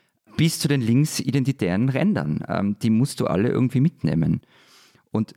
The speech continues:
das eben und die Gewerkschaftsnähe, ähm, die haben dazu geführt, dass die S P Ö immer ein bisschen linker war als die S P D. Und, was man leicht, äh, vergessen kann, ähm, vor allem wenn man heute auf die S P Ö schaut, aber in Summe war die S P Ö halt erfolgreicher. Also sie hat von Anfang der siebziger bis Ende der neunziger den Bundeskanzler gestellt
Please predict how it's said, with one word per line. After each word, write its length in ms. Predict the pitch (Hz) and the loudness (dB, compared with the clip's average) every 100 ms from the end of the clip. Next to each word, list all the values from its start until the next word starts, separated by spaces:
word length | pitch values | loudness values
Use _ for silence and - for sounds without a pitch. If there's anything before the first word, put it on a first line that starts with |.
| - | -4
das 380 | - 170 - - | -2 -2 -6 -2
eben 220 | 107 - | -2 -2
und 120 | 180 | -4
die 80 | - | -4
Gewerkschaftsnähe, 680 | - - - 120 123 135 143 - - | -2 -2 -4 -6 -2 -2 -4 -10 -6
ähm, 360 | 104 107 110 - | -2 -2 -4 -4
die 60 | 104 | -2
haben 100 | 113 | 0
dazu 200 | 113 - | -2 -4
geführt, 220 | - 120 | -4 -4
dass 120 | 113 | -4
die 120 | - | -2
S 160 | 95 - | -2 -2
P 120 | 113 | -2
Ö 60 | 113 | 0
immer 240 | 104 135 | 0 -2
ein 60 | 131 | -2
bisschen 280 | 135 - 107 | -4 0 2
linker 400 | 117 131 117 87 | 2 0 -2 0
war 120 | 82 | 0
als 160 | 87 | -2
die 120 | - - | -2 -6
S 180 | - | -6
P 100 | - | -8
D. 220 | - 101 - | -2 -2 0
Und, 480 | 113 147 185 - | 2 4 2 0
was 160 | 113 - | -6 -4
man 100 | 101 | -4
leicht, 480 | 87 110 - - - | -4 -6 -10 -16 -10
äh, 140 | - | -8
vergessen 480 | - - 131 - 92 | -6 -4 -6 -4 -6
kann, 320 | - 90 131 - _ _ _ _ - - | -2 -2 -2 -6 _ _ _ _ -10 -6
ähm, 100 | 80 | -6
vor 200 | - 131 | -2 0
allem 100 | 85 | 2
wenn 80 | 85 | 0
man 120 | 82 | -2
heute 200 | 92 80 | -4 -4
auf 60 | |
die 120 | - - | -2 -4
S 140 | - | -4
P 120 | 85 | -4
Ö 60 | 90 | -4
schaut, 260 | - 117 | -4 -4
aber 120 | 92 90 - | -4 -6 -8
in 140 | - 87 | -6 -6
Summe 420 | - 101 123 117 | 0 2 2 0
war 120 | 95 | -2
die 140 | 90 | -2
S 220 | - - - | -4 -6 -4
P 120 | 90 | -2
Ö 80 | 101 | -2
halt 140 | 90 | -4
erfolgreicher. 760 | - 107 135 - - - - - | -4 -4 -4 -6 -10 -8 -10 -8
Also 160 | - - | -6 -4
sie 140 | - | -4
hat 140 | 85 | -6
von 180 | - 90 | -6 -6
Anfang 320 | - 87 - | -4 -6 -4
der 80 | 92 | -4
siebziger 400 | - - - 104 | -4 -6 -4 -4
bis 200 | 101 - | -4 -4
Ende 120 | 82 92 | -2 0
der 120 | 87 | 0
neunziger 420 | 78 90 - 104 | -2 -2 -4 -4
den 80 | 101 | -2
Bundeskanzler 560 | 127 151 - 85 - | 0 -2 -2 -6 -6
gestellt 400 | - - 90 - | -6 -6 -6 -8